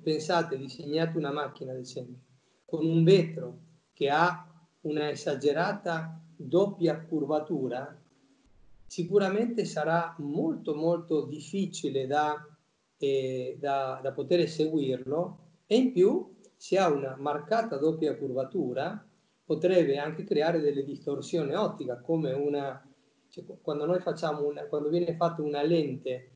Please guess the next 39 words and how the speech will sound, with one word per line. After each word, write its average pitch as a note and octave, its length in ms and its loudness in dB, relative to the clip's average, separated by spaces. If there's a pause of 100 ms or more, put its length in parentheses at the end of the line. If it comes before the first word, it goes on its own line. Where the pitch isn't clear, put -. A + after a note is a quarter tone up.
(140)
che - 140 -10
viene D3+ 200 0
data E3 240 4
una C#3+ 180 -4
certa E3 300 0
curvatura C#3+ 580 0
per C3 260 -6
correggere, C#3+ 800 0 (380)
diciamo, C#3+ 360 -4
le, C#3 100 -2
i, C#3+ 420 -6
i D3 100 -8
difetti D#3+ 460 4
del C3 140 -2
nostro C#3 380 0
occhio, D#3+ 540 -2 (520)
eh, C#3+ 500 0 (180)
modificano D#3+ 1120 2 (140)
quelli D3+ 220 2
che D3 160 -4
sono, D3+ 800 -4
quello D#3 180 0
che D3+ 120 0
è - 20 8
il, C#3+ 340 0
quello D3 180 2
che C#3 100 0
noi C#3+ 120 -2
stiamo C#3 280 -2
vedendo. B2+ 500 -2 (240)
La D#3+ 120 -2
stessa G3 380 2
cosa D#3+ 240 2
in C#3+ 100 0
questo D3 280 0
caso C#3+ 280 -4
quando C3+ 220 -2
fate C#3+ 240 -2
anche, C#3+ 440 -4